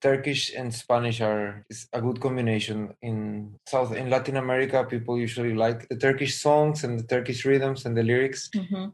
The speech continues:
Speaker 1: And the same I would say for Turkey. They, they like the La-, the Latin songs, the Spanish language and, and the rhythms as well. But, I mean, sometimes people want to hear songs in their own language as well. It depends a little bit on the audience, but I think the audience is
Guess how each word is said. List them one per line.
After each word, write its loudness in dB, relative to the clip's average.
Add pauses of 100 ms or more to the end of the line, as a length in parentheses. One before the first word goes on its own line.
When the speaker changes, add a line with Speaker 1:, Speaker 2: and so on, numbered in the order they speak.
(100)
Speaker 1:
And 0
the 2
same 6
I 6
would 4
say 4
for -6
Turkey. 2
They, -2 (160)
they 4
like 4
the 2
La-, 0
the 2
Latin 0
songs, -10 (220)
the -10
Spanish 4
language 2
and, -6 (120)
and -2
the 4
rhythms 2
as -4
well. 2
But, -2 (300)
I -4
mean, 4
sometimes 2
people 2
want 2
to -2
hear 2
songs -2
in -2
their 4
own -4
language -6
as -8
well. -10
It -10
depends 2
a 2
little 4
bit 2
on 2
the 2
audience, 0
but 4
I 6
think -6
the 0
audience 0
is -10